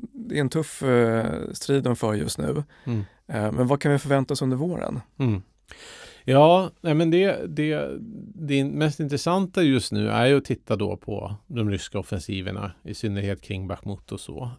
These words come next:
Speaker 2: eh, där Ryssland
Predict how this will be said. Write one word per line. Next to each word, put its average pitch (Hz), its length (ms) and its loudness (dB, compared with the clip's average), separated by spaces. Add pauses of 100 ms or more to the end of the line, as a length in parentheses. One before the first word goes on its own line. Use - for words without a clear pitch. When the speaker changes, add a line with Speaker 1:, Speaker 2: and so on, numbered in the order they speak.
Speaker 2:
eh, 101 380 -4
där 95 600 -4 (600)
Ryssland 98 1000 -6